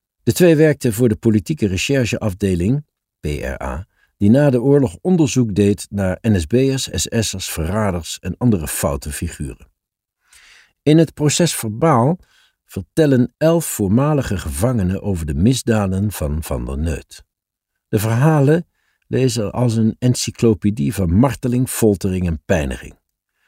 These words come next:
Bij het lezen is een sterke maag vereist. Herman Melkman, drieëndertig, slager. Ik ben door hem zonder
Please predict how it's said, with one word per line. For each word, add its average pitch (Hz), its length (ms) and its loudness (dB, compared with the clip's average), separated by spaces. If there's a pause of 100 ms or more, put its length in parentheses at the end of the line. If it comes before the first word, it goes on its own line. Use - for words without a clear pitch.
(220)
Bij 104 140 4
het 101 120 2
lezen 135 380 2
is 110 140 -4
een 120 160 2
sterke - 480 0
maag 101 340 -2
vereist. - 560 -14 (960)
Herman 113 440 4
Melkman, 117 560 2 (240)
drieëndertig, 73 800 -6 (540)
slager. 73 560 -2 (1160)
Ik 131 260 2
ben 151 220 4
door 127 200 6
hem 147 280 2 (120)
zonder 151 640 2